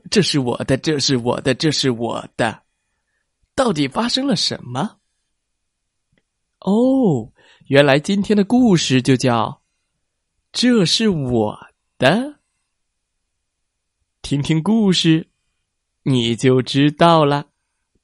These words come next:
呱儿。在彩虹池塘的中间，有一座小岛。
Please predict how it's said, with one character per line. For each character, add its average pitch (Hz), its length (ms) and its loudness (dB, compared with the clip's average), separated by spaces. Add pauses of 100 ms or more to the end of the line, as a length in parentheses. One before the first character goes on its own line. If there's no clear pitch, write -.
(500)
呱 143 100 2
儿。 143 340 2 (3250)
在 214 240 0
彩 120 380 -6
虹 175 340 -6
池 147 240 -4
塘 147 260 -6
的 135 120 -2
中 175 300 -2
间， 185 420 0 (960)
有 127 240 4
一 131 140 2
座 143 220 2
小 120 360 -2
岛。 113 320 -8